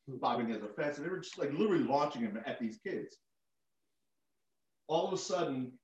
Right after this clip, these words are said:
the kids across from me just stopped. Like, they stopped doing everything. They stopped interacting with me. They just stood there frozen. And I'm just, like, lighting them, sending them over there. And that is the moment that I realized that my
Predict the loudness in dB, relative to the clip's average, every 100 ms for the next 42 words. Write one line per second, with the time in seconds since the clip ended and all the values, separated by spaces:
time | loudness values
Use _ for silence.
0 | _ _ -6 -2 -2 -2 -2 -2 -2 -2
1 | -2 -2 -4 -6 -10 -4 -2 -2 -8 -18
2 | _ -10 -8 -6 -6 -10 -16 -6 -2 -2
3 | -4 -10 _ _ 0 2 2 0 -2 -6
4 | -10 -10 -10 -8 -6 -2 -2 -2 -4 -2
5 | -4 -4 -6 -8 -10 -4 -4 -2 -6 -4
6 | -2 -2 -6 -18 _ _ -8 -2 -2 -2
7 | -8 -14 -20 -20 _ _ -20 -16 -16 -14
8 | -4 0 0 0 -2 -2 -4 -2 0 2
9 | 2 0 -2 -4 -6 -8 -12 _ _ _
10 | _ _ _ _ -2 0 0 -2 -2 2
11 | 2 0 -4 -6 -4 0 2 4 2 -2
12 | -6 -6 -2 0 2 0 -2 -4 -6 -8
13 | -10